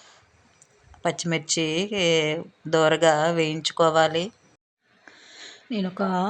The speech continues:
హాఫ్ కేజీ టమాటోస్కి అయితే ఎక్కువ ఉంటాయి ఫ్రెండ్స్. దగ్గర దగ్గర సెవెన్ హండ్రెడ్ గ్రామ్స్, ఆ, టమాటోస్ అయితే ఉంటాయి. దానికి సరిపడా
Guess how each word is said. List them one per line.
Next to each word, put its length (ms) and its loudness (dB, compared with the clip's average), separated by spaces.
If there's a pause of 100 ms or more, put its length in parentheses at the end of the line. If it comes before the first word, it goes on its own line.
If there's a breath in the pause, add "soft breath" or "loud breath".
(340)
హాఫ్ 600 -2 (100)
కేజీ 720 -6
టమాటోస్కి 640 -6
అయితే 260 -4
ఎక్కువ 240 -8
ఉంటాయి 300 -8
ఫ్రెండ్స్. 340 -8 (160)
దగ్గర 540 -6
దగ్గర 440 -4
సెవెన్ 300 -8
హండ్రెడ్ 260 -4
గ్రామ్స్, 400 -8 (720 loud breath)
ఆ, 300 -10
టమాటోస్ 460 -4
అయితే 200 -4
ఉంటాయి. 440 -4
దానికి 300 -4
సరిపడా 500 -8